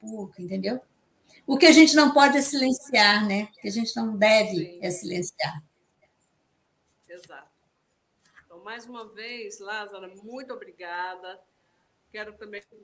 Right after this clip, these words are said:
Speaker 2: pedir as desculpas aí pe-, pelos imprevistos, mas, é, tecnologia tem disso também, né? Acontece.
Speaker 1: Então,
Speaker 2: E dizer
Speaker 1: exatamente.
Speaker 2: que na próxima quinta-feira, a nossa live vai ser sobre as mulheres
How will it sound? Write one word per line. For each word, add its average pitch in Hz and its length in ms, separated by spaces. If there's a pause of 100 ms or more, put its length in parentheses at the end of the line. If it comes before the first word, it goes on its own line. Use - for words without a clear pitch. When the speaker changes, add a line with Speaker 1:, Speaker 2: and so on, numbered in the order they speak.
(160)
Speaker 2:
pedir 208 340
as 233 140
desculpas 208 600
aí 185 160
pe-, 190 400
pelos 185 320
imprevistos, 190 680
mas, 190 260 (460)
é, 185 360 (120)
tecnologia 226 680
tem 302 240
disso 311 280
também, 156 340
né? 165 120
Acontece. 240 580 (560)
Speaker 1:
Então, 269 500
Speaker 2:
E - 40
dizer 214 140
Speaker 1:
exatamente. 247 840
Speaker 2:
que - 340 (460)
na 202 120
próxima 254 460
quinta-feira, 247 800 (280)
a 208 80
nossa 226 340
live 202 380
vai 214 180
ser 226 240
sobre 214 480
as 202 220
mulheres 196 840